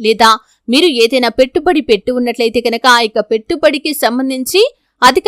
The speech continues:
లాభాలను పొందుకోవటం, లేదా ఏదైనా ప్రాపర్టీని సేల్ చేయాలి అనుకుంటే మీరు ఆశించిన ధరకి ఆ యొక్క ప్రాపర్టీని సేల్ చేయటం, ఈ విధంగా మీరు ధనలాభాన్ని పొందుకుంటారు. లేదా ఎవరికైనా డబ్బులు ఇచ్చి ఆ యొక్క డబ్బులు వసూలు చేసుకోవటంలో మీరు చాలా కాలంగా సతమతమవుతూ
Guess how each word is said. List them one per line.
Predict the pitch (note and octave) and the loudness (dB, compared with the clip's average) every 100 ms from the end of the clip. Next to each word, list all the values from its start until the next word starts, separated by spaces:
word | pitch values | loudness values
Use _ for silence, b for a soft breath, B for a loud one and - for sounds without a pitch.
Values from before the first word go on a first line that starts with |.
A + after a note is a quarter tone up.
| D#4+ | 4
లాభాలను | G3+ G3 A3+ G#3+ G#3 A3+ | 4 4 2 2 0 -2
పొందుకోవటం, | G3+ A3 A#3+ A3+ A#3 A#3 _ _ B3 | -2 0 0 0 -2 -6 _ _ 0
లేదా | C#4+ D4 C4+ C4 A3+ | 2 4 4 4 0
ఏదైనా | A3+ A#3 A3 | 0 0 2
ప్రాపర్టీని | A#3+ C#4 F#4 D4+ D4+ C4+ | 4 4 2 0 -2 0
సేల్ | C#4 C4+ C#4 | 0 0 0
చేయాలి | D4+ C4 C4 | 0 2 2
అనుకుంటే | B3 C4 D#4 G4+ E4 | -2 -2 -4 -2 0
మీరు | A3+ G#3 | 2 4
ఆశించిన | G#3+ - D4 C4+ B3 F#3 | 2 -2 -4 -4 -4 -2
ధరకి | G3+ G#3 A#3 G#3+ | -4 -4 -2 0
ఆ | F3+ | 0
యొక్క | - F#3+ | -2 -2
ప్రాపర్టీని | G#3+ G#3 A3+ A3 G3+ G3+ | 0 2 0 -4 -6 -4
సేల్ | - G3+ G#3+ | -4 -4 -2
చేయటం, | B3 A3+ A#3+ C4 _ _ _ - | -2 0 -2 -4 _ _ _ -4
ఈ | D#4 | -2
విధంగా | E4+ D#4+ C#4+ C#4 B3 | -2 0 4 4 2
మీరు | A#3+ A#3+ A#3 - | -2 -2 -4 -4
ధనలాభాన్ని | A3+ B3 E4+ D#4 B3 A3 G#3+ | -2 -2 -2 -2 -4 -4 -6
పొందుకుంటారు. | F#3+ G#3+ A3+ A#3 A3+ A#3+ | -8 -6 -2 -2 -2 -4
లేదా | A3+ A3+ G#3+ | -4 -2 -2
ఎవరికైనా | C#4 E4 D#4 C4+ | -4 -6 -6 -2
డబ్బులు | G3+ G#3 D4 C4+ | -4 -4 -4 -4
ఇచ్చి | - F#4 A#4+ _ _ C#4+ | -2 -2 -2 _ _ -2
ఆ | |
యొక్క | D4+ F4+ A#3 | 0 2 0
డబ్బులు | G#3 F4 G4 | 0 -2 0
వసూలు | A3 - F4 E4 | -2 -2 -8 -6
చేసుకోవటంలో | D#4+ C#4+ - D4 C#4+ C#4 C#4 | -4 -6 -6 -4 -2 -2 -2
మీరు | C4+ C4+ C4+ - | -4 -6 -8 -2
చాలా | C4 D#4 D#4 | -2 -2 -4
కాలంగా | D4 C#4 C4 C4+ | -4 -2 -4 -4
సతమతమవుతూ | A#3 B3+ C4+ C4+ B3+ B3 | -6 -8 -8 -10 -8 -8